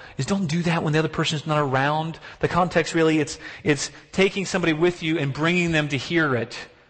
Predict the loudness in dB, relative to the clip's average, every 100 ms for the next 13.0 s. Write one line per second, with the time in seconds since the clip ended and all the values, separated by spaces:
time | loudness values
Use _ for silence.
0 | _ _ _ _ -8 -6 -4 2 2 2
1 | -2 -2 -2 -2 0 2 2 2 0 0
2 | 2 2 2 0 -8 -4 -6 -4 -4 -2
3 | -2 -2 -6 -8 -10 -16 -20 -20 -20 -20
4 | -20 _ 0 0 2 0 -2 0 2 2
5 | 2 -2 -2 0 0 0 -2 -2 -2 -4
6 | -2 -2 -2 -2 -2 -10 -20 0 2 4
7 | 2 0 0 0 0 0 0 2 0 0
8 | 2 2 0 -2 -4 -2 -2 -2 -2 -2
9 | 0 0 2 2 2 -2 -4 -4 -2 0
10 | 0 0 0 0 0 0 0 -2 -2 -2
11 | 0 -4 -4 -10 0 0 0 -4 -2 2
12 | 2 2 -2 -6 -2 0 2 4 4 0